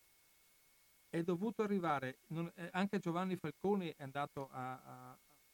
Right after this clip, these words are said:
a, a sentirla e a parlare perché le chiedeva di dissociarmi. Io ho detto, "Ma di cosa devo dissociarmi?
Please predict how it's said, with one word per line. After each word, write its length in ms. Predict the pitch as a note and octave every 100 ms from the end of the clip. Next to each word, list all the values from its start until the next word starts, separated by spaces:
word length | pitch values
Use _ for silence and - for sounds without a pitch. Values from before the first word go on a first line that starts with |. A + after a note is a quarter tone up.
| _
a, 160 | - D3
a 160 | D#3 C3
sentirla 580 | - C3 - E3 E3
e 20 | C#3+
a 80 |
parlare 420 | C3+ C3 C3 D#3+ F3
perché 280 | E3+ -
le 140 | D3 C3+
chiedeva 340 | - D3 F3 F3
di 140 | C#3
dissociarmi. 760 | D#3 - D3 - A#2 G#2+ A#2 C3+ _
Io 100 | G3+
ho 40 |
detto, 180 | E3+ C3+
"Ma 100 | D#3+
di 100 | E3
cosa 220 | G#3+ G#3+
devo 260 | F3+ G#3 F#3+
dissociarmi? 720 | F#3 - E3 - C#3 C3